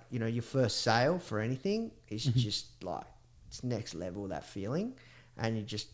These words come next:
Speaker 1: just wanna grow, right? And I was like, "I wanna do this all day, every day," right? I
Speaker 2: And
Speaker 1: want
Speaker 2: so
Speaker 1: that freedom.
Speaker 2: the Richard Branson, that was your loss leader. Sorry, I butted
Speaker 1: Yeah.
Speaker 2: in. So, yeah, what were, what were the other areas?
Speaker 1: Yeah, so, yeah, sorry, to come back to it. Yeah,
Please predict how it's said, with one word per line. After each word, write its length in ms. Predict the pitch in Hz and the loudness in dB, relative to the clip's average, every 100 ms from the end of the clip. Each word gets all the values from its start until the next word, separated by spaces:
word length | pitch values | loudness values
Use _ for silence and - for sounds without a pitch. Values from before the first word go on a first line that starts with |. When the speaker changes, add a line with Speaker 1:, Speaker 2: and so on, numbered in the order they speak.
| - | -12
Speaker 1:
just 180 | - - | -8 -2
wanna 180 | 117 104 | -2 -2
grow, 480 | - 113 185 123 - - | 2 6 6 4 -2 -6
right? 360 | 117 147 160 - - | 0 2 0 -4 -6
And 220 | 117 110 | -4 -2
I 20 | |
was 120 | 107 107 | -2 0
like, 80 | |
"I 40 | 107 | 0
wanna 200 | 113 110 | 0 0
do 80 | 113 | -4
this 160 | 110 | -2
all 140 | 110 110 | -2 0
day, 220 | 110 104 | 0 0
every 220 | 131 170 | 0 0
day," 220 | - - - - - | 0 -6 -12 -18 -8
right? 140 | 113 110 | 0 4
I 20 | |
Speaker 2:
And 80 | 131 | 8
Speaker 1:
want 100 | 127 | 10
Speaker 2:
so 160 | 151 147 | 12 12
Speaker 1:
that 220 | 135 - | 12 10
freedom. 360 | 123 147 147 - - - | 4 2 0 -4 -12 8
Speaker 2:
the 160 | 135 131 | 12 12
Richard 400 | 131 143 151 127 | 12 12 12 12
Branson, 340 | 127 120 127 | 12 12 12
that 120 | 131 | 12
was 120 | 127 | 12
your 100 | 117 | 12
loss 360 | 113 113 - - 214 | 12 10 8 0 8
leader. 420 | 135 120 120 135 | 12 12 12 12
Sorry, 260 | - 113 | 12 12
I 120 | 110 113 | 12 10
butted 420 | 139 - 120 113 | 8 10 12 12
Speaker 1:
Yeah. 140 | 120 113 - - | 12 10 2 0
Speaker 2:
in. 60 | 101 | 12
So, 240 | - 131 | 12 12
yeah, 360 | 127 135 151 135 | 12 12 12 12
what 260 | 131 139 147 | 12 12 12
were, 120 | 143 | 12
what 120 | 143 | 12
were 40 | 135 | 12
the 180 | 127 123 | 12 12
other 360 | 123 123 120 - - - - | 12 12 12 8 -12 -20 6
areas? 480 | 160 120 117 120 - - - - - - - 185 | 12 12 12 8 2 -6 -18 -20 -20 -20 -4 12
Speaker 1:
Yeah, 140 | 220 | 12
so, 140 | - 180 | 12 8
yeah, 260 | - 180 | 8 6
sorry, 280 | 127 151 127 | 8 6 4
to 100 | - | 6
come 140 | 170 156 | 8 10
back 160 | 156 | 8
to 80 | 196 | 6
it. 80 | 175 | 6
Yeah, 180 | 165 | 8